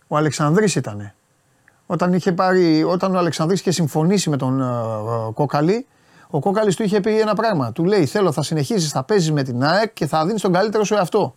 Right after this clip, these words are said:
σε όλα τα μάτς. Θα σκορπάς δρόμο". Έτσι είναι. Για μένα έτσι είναι. Τώρα αυτά τα νεοτεριλίκια, αυτά της τελευταίας δεκαετίας, "Μην παίξει ο παίκτης, μην κάνει μοιράνι", είναι των ομάδων σας.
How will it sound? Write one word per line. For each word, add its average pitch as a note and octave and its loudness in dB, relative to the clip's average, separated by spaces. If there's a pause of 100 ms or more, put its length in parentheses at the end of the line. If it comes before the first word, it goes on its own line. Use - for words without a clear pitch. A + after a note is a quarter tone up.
(240)
σε - -4
όλα A3+ 4
τα G3 0
μάτς. G3 -2 (500)
Θα - -4
σκορπάς E3 0
δρόμο". F3 -2 (320)
Έτσι C#4+ 0
είναι. - -6 (380)
Για D#3 0
μένα A3+ 2
έτσι G3 -2
είναι. G#2+ -12 (500)
Τώρα C4+ 2
αυτά G#3 0
τα G3+ 0
νεοτεριλίκια, D3+ 2
αυτά F#3 -2
της E3 0
τελευταίας E3 0
δεκαετίας, C#3+ 0
"Μην F3 2
παίξει D#3+ 0
ο C#3 0
παίκτης, - -4
μην E3+ 0
κάνει E3 0
μοιράνι", B3+ 0
είναι A#3+ -2
των A#3 -4
ομάδων E3+ 0
σας. C3 -16